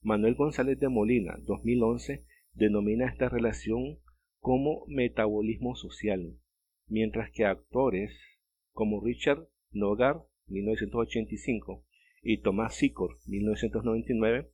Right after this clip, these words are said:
la denominan como coevolución social y ecológica de los agroecosistemas. Sin embargo, dicha intervención no siempre se realiza respetando los procesos naturales de dichos ecosistemas.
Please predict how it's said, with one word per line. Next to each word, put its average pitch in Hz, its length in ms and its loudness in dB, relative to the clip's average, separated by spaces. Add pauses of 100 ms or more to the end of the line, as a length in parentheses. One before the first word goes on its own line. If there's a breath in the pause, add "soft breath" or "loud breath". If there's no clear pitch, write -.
(440 soft breath)
la 113 140 4
denominan 110 520 2
como 139 500 0 (340 soft breath)
coevolución 131 840 4
social 120 600 0
y 110 160 0
ecológica 101 580 0
de 92 60 0
los 87 160 -8
agroecosistemas. 90 1040 -6 (280)
Sin 120 200 -2
embargo, 110 540 0 (300)
dicha 113 340 -2
intervención 117 800 -2
no 156 100 -6
siempre 135 360 -4
se 143 120 -4
realiza 117 480 0
respetando 104 580 -4
los 113 120 -4
procesos 98 420 -6
naturales 98 640 -2 (440)
de 101 140 0
dichos 101 300 -2
ecosistemas. 92 840 -4